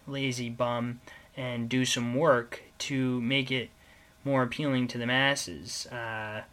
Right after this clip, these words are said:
which are you, Joe, and Frank, who are the three listening to it. And perhaps, you know, we can talk and have a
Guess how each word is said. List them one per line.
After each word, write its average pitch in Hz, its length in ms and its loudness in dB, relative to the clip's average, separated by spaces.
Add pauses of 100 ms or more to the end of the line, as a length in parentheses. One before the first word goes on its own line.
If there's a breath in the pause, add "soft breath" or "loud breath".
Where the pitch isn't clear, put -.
(280 soft breath)
which 135 280 0
are 117 580 2 (600)
you, 127 680 2 (380)
Joe, 113 680 2
and 117 180 -8
Frank, 127 520 -2 (680 soft breath)
who 131 180 0
are 123 240 2
the 117 120 -6
three 117 240 -6
listening 151 340 2
to 117 100 -6
it. 107 140 -8 (1120 soft breath)
And 254 680 10
perhaps, 208 1120 8
you 190 100 0
know, 143 300 2 (360)
we 143 120 -4
can 160 140 0
talk 156 480 2
and 131 160 -4
have 131 380 0
a 127 420 -2